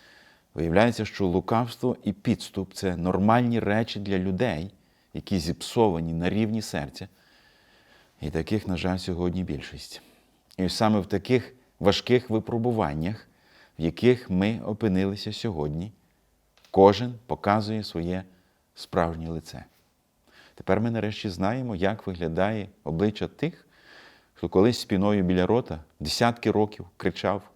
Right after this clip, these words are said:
про права людини, про справедливість, про людяність, про те, що закони мають працювати незалежно від обставин, про те, що коли ми обіцяємо,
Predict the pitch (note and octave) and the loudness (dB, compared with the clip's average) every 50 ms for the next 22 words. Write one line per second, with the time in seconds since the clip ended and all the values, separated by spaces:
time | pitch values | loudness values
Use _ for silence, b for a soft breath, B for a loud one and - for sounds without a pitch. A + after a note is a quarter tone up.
0 | _ - E2 F2 - - - F#2+ F2+ G2 G2 G#2 A2+ G#2+ G#2+ G2+ G2+ E2+ E2+ F#2 | _ -2 -2 -2 0 2 2 2 4 4 0 0 0 -2 -4 -4 -4 -6 -6 -6
1 | F2+ E2 - - E2 - - - G2 F#2 F2+ G2 F#2+ F#2+ F#2 F#2+ G2 F#2+ F#2+ - | -10 -12 -10 -10 -10 -10 -6 -2 0 2 2 2 0 2 2 2 2 2 -2 -8
2 | - B B B B B B B B B - - G2+ A#2+ B2 G#2+ G#2+ A#2+ B2+ A#2 | -14 B B B B B B B B B 4 8 10 10 10 10 8 8 8 8
3 | G#2+ A2 G#2+ A2 A2+ A2 - - - - - - A2+ A#2 A2 - A#2 G#2+ F2 D#2+ | 6 4 2 2 -2 -4 -6 -4 -4 -4 0 2 0 0 0 2 0 0 0 0
4 | G2+ G2 - - - C3 B2+ C3 C#3 C#3 C3 A2 F#2 G2+ A2 B2 C3 C3 B2+ - | -2 -2 -2 4 6 6 6 6 2 -2 -2 2 4 4 4 4 2 0 -4 -6
5 | - - B2+ C3 - - C#3+ B2 G2+ G#2 A2+ B2 B2 A#2+ - B2 A2+ G2 G2 A2+ | -4 0 0 0 0 0 0 2 4 4 4 4 4 0 -4 -6 -4 0 0 0
6 | G#2+ G#2 A2+ A2+ G#2+ A2 A#2+ C3 A#2+ B2 B2+ A#2+ A2+ A#2+ B2 C3+ A#2 - - - | 2 2 0 2 2 2 0 0 -2 -4 -6 -2 -2 -2 -2 -2 -6 -8 -8 -2
7 | - G#2 G2 G#2 G#2 G#2 A2 A2+ B B B B B B B B B - F2 - | 2 4 4 4 4 0 -4 -8 B B B B B B B B B -4 -2 4
8 | - A2+ B2+ A#2+ - - A2+ - A#2 G#2+ G#2+ A#2+ B2+ B2 A#2+ - - B2+ A#2+ G#2 | 4 4 4 4 2 -2 0 4 6 6 8 6 6 4 2 2 4 4 6 6
9 | B2 A#2+ - - C3+ B2 C3 C#3+ D3 D#3 D#3+ F3+ G#3+ | 4 2 2 4 4 4 4 4 2 0 -2 -4 -6